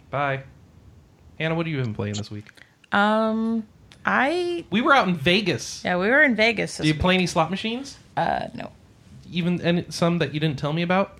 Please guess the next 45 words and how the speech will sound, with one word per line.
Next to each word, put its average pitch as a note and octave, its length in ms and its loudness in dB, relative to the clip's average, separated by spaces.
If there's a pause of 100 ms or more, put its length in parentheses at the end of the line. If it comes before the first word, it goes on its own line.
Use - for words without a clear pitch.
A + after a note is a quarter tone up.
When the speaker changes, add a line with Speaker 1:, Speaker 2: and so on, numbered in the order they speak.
(120)
Speaker 2:
Yeah, A3+ 360 0
no. G#3 400 0 (120)
Speaker 1:
How E3 60 -2
much F3 220 -4
money F3 240 0
did C#3 120 -12
you B2 120 0
lose? A2+ 320 -4 (160)
Speaker 2:
<laughs> - 120 -10
None. G#3+ 600 -2 (100)
Speaker 1:
Oh. A2 500 -8 (600)
Speaker 2:
Um, G#3 220 6
Speaker 1:
Everyone A#3+ 260 4
at G#3+ 120 4
home G3+ 200 4
is D3+ 80 -2
disappointed D3+ 540 -2
right A2 160 -2
now. G#2+ 160 -2
I A2 80 -2
just A2 100 -8
Speaker 2:
'cause B3+ 120 2
Speaker 1:
want C3 120 -2
you B2+ 60 -2
to A#2+ 80 -2
know A#2 100 2
Speaker 2:
I B3+ 40 4
went D4 220 2
Speaker 1:
that. A#3+ 60 -6
Speaker 2:
looking D4 320 -4
for C4 480 0
my A#3 320 2
favorite A3+ 560 -2
slot A3+ 420 0
machine, E3+ 440 -6
which D#3+ 200 -8
is F3+ 140 -8
a F3+ 80 -6
Star - 480 -2
Trek - 540 -4 (180)
slot - 380 -6
machine, - 500 -10 (640)
because F#3+ 580 2
it G3+ 120 -6
has, F#3+ 760 0